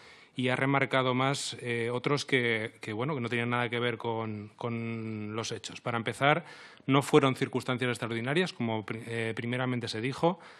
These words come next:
Era una nevada ordinaria, como usted mismo ha dicho en el, enseñando el, el mapa. aemel la había, eh, recogido y la estaba difundiendo desde el miércoles y todos los avisos estaban activados desde el jueves.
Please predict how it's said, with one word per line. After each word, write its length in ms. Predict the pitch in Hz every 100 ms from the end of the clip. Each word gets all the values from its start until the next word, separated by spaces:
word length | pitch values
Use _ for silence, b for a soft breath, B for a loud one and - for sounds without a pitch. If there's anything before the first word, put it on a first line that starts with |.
| B B -
Era 200 | 127 151
una 160 | 151 143
nevada 320 | 135 139 139
ordinaria, 600 | 123 127 135 165 196 220 _ _
como 180 | - 117
usted 220 | 110 143
mismo 320 | 127 135 127 123
ha 40 |
dicho 460 | 131 - 123 123 120
en 160 | 120
el, 300 | 117 117 113
enseñando 580 | 127 117 123 120 117 113
el, 400 | 110 110 107 107 123
el 100 | 120
mapa. 460 | 131 139 170 196
aemel 400 | - 123 120 131
la 80 | 135
había, 480 | 131 135 131 127 123 B B B -
eh, 640 | 127 123 120 117 117 113
recogido 600 | 117 131 120 - 165 151 131
y 80 |
la 100 | 113
estaba 240 | 107 117 123
difundiendo 540 | 123 120 117 143 131
desde 180 | 113 113
el 60 | 110
miércoles 440 | 139 147 139 151
y 40 | 135
todos 220 | 123 131
los 80 | 127
avisos 300 | 131 120 143
estaban 220 | 135 131
activados 440 | 123 117 120 123
desde 180 | 123 110
el 60 | 101
jueves. 420 | 139 139 85